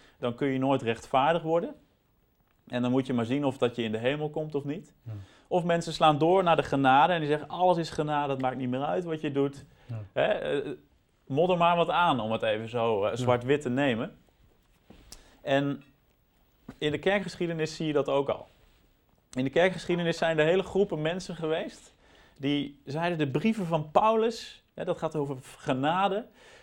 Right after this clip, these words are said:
Speaker 1: dat, dat is zo genadig, dat, dat, dat gaat zoveel over de genade van God, dat, dat klopt niet. Dat strookt niet met, met het Oude Testament, met de rest van de Bijbel." En die hebben gewoon die brieven van Paulus uit de Bijbel geschrapt.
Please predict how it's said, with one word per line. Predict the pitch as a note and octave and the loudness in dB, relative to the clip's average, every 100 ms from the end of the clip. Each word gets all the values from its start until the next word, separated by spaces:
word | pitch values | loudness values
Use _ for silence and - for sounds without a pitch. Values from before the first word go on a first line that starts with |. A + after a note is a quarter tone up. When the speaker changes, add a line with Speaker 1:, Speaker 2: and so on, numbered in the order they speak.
| - | 0
Speaker 1:
dat, | D3 | 2
dat | D#3 E3+ | 4 4
is | E3 - | 2 0
zo | - A3+ A#3 G#3+ - | 2 6 8 8 4
genadig, | - - D3 D#3 G3+ A3+ A3+ | -8 0 2 6 6 6 4
dat, | E3 - | 2 -2
dat, | D3+ D#3 | -4 -4
dat | D#3 - | -4 -6
gaat | E3+ D#3 | -6 -4
zoveel | - A3 A#3+ G#3 G3+ F3+ E3 | 2 4 4 6 6 6 6
over | F3 D#3+ | 4 4
de | D3 | 0
genade | E3+ F#3+ F3+ | 2 4 4
van | F3 | 0
God, | G3+ | 0
dat, | E3 D#3 - | 0 -4 -4
dat | - E3 | -2 -2
klopt | - C4 B3+ | 0 2 2
niet. | C#3+ A2+ - _ - - | -2 -4 -10 _ -16 -4
Dat | D3 | -2
strookt | - F#3+ A3+ A#3+ | -2 0 2 4
niet | A3+ F#3+ | 2 2
met, | F3+ - | 0 -2
met | D#3+ E3 | -2 0
het | D#3+ | 0
Oude | - G3 G3 | 2 4 4
Testament, | D#3+ - D3+ E3 A3 G#3 | 2 0 -4 -4 -6 -6
met | D#3+ | -4
de | C3+ | -2
rest | D3 G3 | -2 -4
van | - F3+ | -6 -6
de | D#3+ | -2
Bijbel." | E3 F3+ F3+ A3 - - - - | 0 0 -2 -4 -6 -20 -20 -6
En | E3 | 0
die | E3 | 4
hebben | F3+ F3+ | 6 4
gewoon | - F#3+ G#3 | 2 2 2
die | D#3+ | 2
brieven | D3+ F#3 E3+ | 0 -2 -2
van | D3+ C3+ | -6 -2
Paulus | - D3 D3 | 0 0 0
uit | D3+ | -2
de | D3+ | 0
Bijbel | D#3+ F#3+ E3+ | 0 0 0
geschrapt. | E3+ - A2+ - - | -6 -8 -8 -8 -16